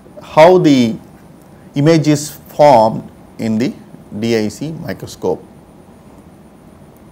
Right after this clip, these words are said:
An incident beam of linearly polarized light is split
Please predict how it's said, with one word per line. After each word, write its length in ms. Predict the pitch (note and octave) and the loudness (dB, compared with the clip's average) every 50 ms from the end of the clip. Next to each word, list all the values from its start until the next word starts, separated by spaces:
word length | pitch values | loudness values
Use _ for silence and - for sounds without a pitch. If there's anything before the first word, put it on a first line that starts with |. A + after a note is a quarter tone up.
| - _ - - _ - _ - - - - - _ - _ - - - - C#3 | -20 _ -20 -20 _ -20 _ -20 -20 -20 -20 -20 _ -20 _ -20 -20 -14 -4 0
An 200 | C3 B2+ B2+ B2+ | 0 0 0 0
incident 580 | - D3 E3+ F3 - - F#3 G3+ G3+ F#3 D#3+ | -2 -4 -4 -4 -4 -2 0 0 0 0 0
beam 240 | D3 E3 E3 D#3+ D#3+ | 0 0 0 2 4
of 240 | D#3 D#3 C#3+ D3+ - | 4 2 2 0 -6
linearly 760 | A#2 A2+ A#2 A#2+ C3 C#3+ D3 D3+ D3 C#3+ D3 D3 D3 C#3+ D3 | -6 -4 -2 -2 -2 -2 0 -2 -2 0 0 -2 -2 -4 -2
polarized 500 | - A#2+ A#2 A#2+ A#2 A#2+ A#2+ A#2+ - A2+ | 0 2 2 2 2 0 0 0 -2 -4
light 280 | G#2+ G#2+ A2 A2 G#2 | -2 -2 -2 -2 -4
is 160 | A2 G#2+ G2+ | -6 -6 -6
split 640 | - - - - - - C3+ D3 C#3+ D3 - - - | -8 -16 -16 -16 -6 -2 -2 -2 -2 -4 -14 -20 -20